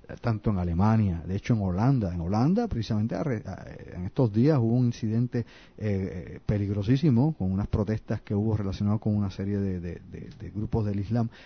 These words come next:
y precisamente en Copenhague en estos días también hubo unos arrestos.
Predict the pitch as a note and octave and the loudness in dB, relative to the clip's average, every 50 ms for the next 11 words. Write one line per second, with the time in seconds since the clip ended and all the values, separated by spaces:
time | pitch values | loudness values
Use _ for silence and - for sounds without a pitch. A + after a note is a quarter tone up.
0 | - - - A#2 A2+ G#2+ G2+ G2+ - - G#2 G2+ - B2+ A#2+ A#2+ A2+ A#2+ - D3 | -18 -10 -4 0 0 2 2 0 0 0 -2 0 0 0 0 2 0 0 0 -2
1 | B2+ - A2 - G2+ F#2 C#2+ - A#2+ D#3 F#3+ F3 B2+ A2 G#2 G2 F#2+ F#2+ - - | -2 -2 -2 -2 -2 -4 -4 0 0 2 2 2 2 2 2 0 0 -2 -2 -2
2 | A#2 A2 G2+ G#2+ A#2 A#2 - A#2+ G#2 F#2+ F#2+ G2 G#2 A2 A2+ A2+ G#2+ G2+ G2+ F#2 | -2 -2 -2 -2 -4 -4 -4 -4 -4 -2 -2 -2 0 2 2 2 2 0 -2 -2
3 | - C3 C#3 - - - G#2+ | -2 -2 -2 -2 -4 -8 -10